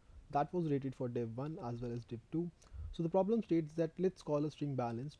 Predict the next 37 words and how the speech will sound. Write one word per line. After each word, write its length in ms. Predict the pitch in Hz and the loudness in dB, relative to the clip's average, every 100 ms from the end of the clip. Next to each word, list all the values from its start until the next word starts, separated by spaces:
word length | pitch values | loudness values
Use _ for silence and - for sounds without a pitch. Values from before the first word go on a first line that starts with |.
| - | -4
if 100 | 151 | -2
all 160 | - 175 | 2 4
the 140 | 202 | 4
characters 400 | 190 147 - 151 | 2 0 0 -2
that 160 | 147 143 | 0 0
are 40 | |
present 300 | 143 143 147 | 0 0 0
in 180 | 156 151 - _ - | -2 -4 -6 _ 0
it 180 | 143 - - - | 0 0 -8 -8
appear 320 | 135 147 147 | 0 4 4
the 140 | 139 143 | 4 2
same 240 | 170 170 | 2 4
number 240 | 165 147 135 | 4 2 0
of 180 | - | 0
times. 320 | 139 127 147 165 - | -2 -2 -4 -8 -4
For 120 | 160 151 | 2 4
example, 440 | 135 127 127 180 - | 4 2 2 0 2
coda 280 | 135 147 190 - - - - - | 2 2 -2 -8 -20 -20 -12 4
is 120 | 185 | 6
balanced, 460 | 151 127 123 165 - | 8 6 6 -2 -4
right? 160 | 127 - - - - - | -6 -6 -18 -20 -20 -4
Because, 400 | 156 156 170 160 - - - | 0 4 4 4 -2 -14 -2
uh, 160 | 151 143 | 0 2
the 100 | 151 | 2
number 260 | 147 151 175 | 2 2 2
of 160 | - | 2
characters 440 | 160 139 - 202 190 | 2 2 0 0 2
that 180 | 170 | 2
appear, 280 | 156 - 160 - - - | 0 2 2 2 -10 -4
the 220 | 151 175 | 4 8
number 240 | 185 185 214 | 8 8 6
of 120 | - | 6
unique 360 | 170 165 170 | 4 4 4
characters 400 | 180 156 - 226 - - - - - - - - - | 4 2 2 -8 -8 -18 -20 -20 -20 -20 -20 -14 2
or 240 | 135 180 - - | 4 4 0 -4
the 140 | 160 156 | 2 4
number, 340 | 147 151 | 6 6